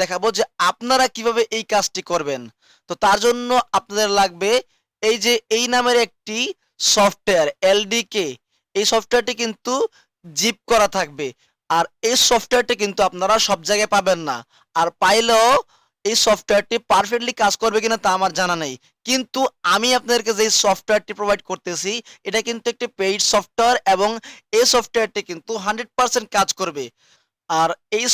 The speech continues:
সফটওয়্যারটি কিন্তু জিপ করা থাকবে। এটি আপনাকে জিপার অথবা WinRAR সফটওয়্যারের মাধ্যমে আনজিপ করে নিতে হবে। তো আমি এখন এটা আনজিপ করে নেব। আনজিপ করার জন্য মাউসের রাইট বাটনে ক্লিক করার পর এখান থেকে এক্সট্রাক্ট ফাইলে ক্লিক করে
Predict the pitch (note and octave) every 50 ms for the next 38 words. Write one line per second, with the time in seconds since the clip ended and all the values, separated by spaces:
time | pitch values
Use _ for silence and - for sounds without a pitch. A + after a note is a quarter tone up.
0 | - - A3+ G#3 G3+ - - G3 F#3+ E3 - F#3+ F3 - E3+ E3+ E3+ D3+ - A3
1 | A#3 G3 D3+ C3 E3 G3+ G3 _ _ F#3+ F#3 E3+ E3+ - E3 C#3 B2+ B2+ C3 B2
2 | - _ _ _ _ _ _ _ - G3+ G#3 G3+ A#3+ A#3 - - B3 - - F#3
3 | F3+ E3 - G#3 A3 A#3+ - _ - D#3+ C3+ D#3 G3+ - - A3 F#3+ G3 G#3 -
4 | _ - G#3+ - - G#3 F3+ E3+ F3 G3 B3 - _ _ _ _ _ _ _ -
5 | G3+ F#3+ A3 B3 B3 B3 B3 B3+ B3 A#3+ A3+ - - A3 G#3 - - A#3 A3 G#3+
6 | G#3+ G#3 G3 F#3 D#3+ D#3+ F3 F3 G#3 G#3+ _ - G#3+ A3 A3+ G#3+ F3+ G#3+ - _
7 | - G#3+ G3+ F#3+ F#3 F3+ - F3 E3 D#3 D3+ C3+ B2 B2+ A#2 A2 A#2 _ _ _
8 | _ _ _ _ _ _ _ - F3+ F3 - _ - G3+ A3 A#3 B3 A#3+ A#3 A#3
9 | A3+ G#3 - G3 - G#3+ A3 A#3 - - A3 A#3+ B3 A#3+ G#3+ A3+ F#3+ - G#3 G#3
10 | F#3 F3+ F3+ E3 D#3 D#3 E3+ G3 G#3+ G3+ A#3+ - - B3 A#3 A3+ A3 F#3+ A3 A3
11 | A3+ G#3+ F#3+ F3+ E3+ F3+ F#3+ - A3 G#3 G3 F3+ F3 E3+ G3 G3+ A3 A3+ A3 -
12 | A3+ A3 G#3+ - A3 G#3 G3+ G3 - F3 F#3+ F#3 E3+ F3+ E3 F3 E3+ D#3 - F#3+
13 | F#3 G3+ A3+ B3 C4+ - _ - G#3+ A3+ G#3+ - - - B3+ B3 - - - A3+
14 | G#3 G#3+ G#3+ - - G3+ F#3 - - F3+ E3+ D#3+